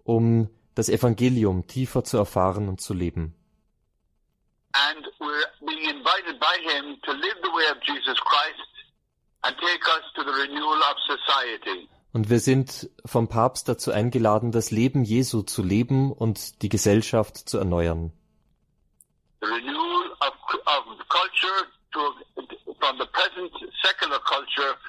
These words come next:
Speaker 2: to a Christian culture.
Speaker 1: Wir sollen von der verweltlichten Kultur, in der wir leben, zu einer neuen christlichen Kultur kommen.
Speaker 2: And the Christian culture is the root of Western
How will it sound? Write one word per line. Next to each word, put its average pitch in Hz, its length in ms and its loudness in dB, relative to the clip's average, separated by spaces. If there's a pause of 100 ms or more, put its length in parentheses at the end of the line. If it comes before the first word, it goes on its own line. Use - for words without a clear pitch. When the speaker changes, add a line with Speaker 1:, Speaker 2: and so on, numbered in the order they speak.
(180)
Speaker 2:
to 165 60 0
a 165 140 2
Christian 254 440 0
culture. 104 540 -2
Speaker 1:
Wir 110 120 4
sollen 120 420 4
von 110 480 -2 (340)
der 107 140 2
verweltlichten 127 800 0
Kultur, 139 400 2
in 131 120 2
der 113 160 2
wir 113 80 2
leben, 107 380 0
zu - 140 -8
einer 104 140 2
neuen 104 360 4
christlichen - 540 -4
Kultur 101 420 0
kommen. 85 400 -4 (1400)
Speaker 2:
And 117 220 -2
the 226 60 -4
Christian - 440 0
culture - 400 -2
is - 160 -4
the 143 60 0
root 156 380 -2 (100)
of 123 200 -2
Western 147 460 0